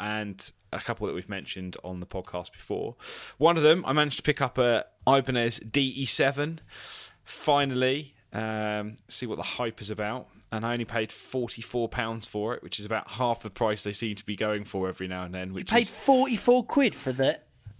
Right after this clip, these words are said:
Speaker 2: for the, for the Echo Shifter, right?
Speaker 1: No, no, for the Ibanez
Speaker 2: Oh.
Speaker 1: D E seven.
Speaker 2: Oh, okay.
Speaker 1: Which is seven, and then I
Speaker 2: Yeah.
Speaker 1: also bought an Ibanez E S two Echo Shifter, which I
Speaker 2: Okay.
Speaker 1: only paid seventy pounds for.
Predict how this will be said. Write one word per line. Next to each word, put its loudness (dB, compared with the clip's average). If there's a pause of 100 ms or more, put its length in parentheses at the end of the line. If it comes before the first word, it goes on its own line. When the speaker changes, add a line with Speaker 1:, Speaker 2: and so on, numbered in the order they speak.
(180)
Speaker 2:
for 0
the, -10 (160)
for -4
the 4
Echo 4
Shifter, -4
right? -2 (460)
Speaker 1:
No, 4
no, 2 (220)
for 2
the 6
Ibanez 10
Speaker 2:
Oh. 6
Speaker 1:
D 4
E 2
seven. 2 (300)
Speaker 2:
Oh, 10
okay. -4
Speaker 1:
Which -6
is -2
seven, 2
and -2
then 0
I 2
Speaker 2:
Yeah. 4
Speaker 1:
also 2
bought 0
an -4
Ibanez -2
E -2
S -4
two -4
Echo -2
Shifter, -4
which -2
I 8
Speaker 2:
Okay. 4
Speaker 1:
only -2
paid -2 (880)
seventy -4
pounds -6
for. -10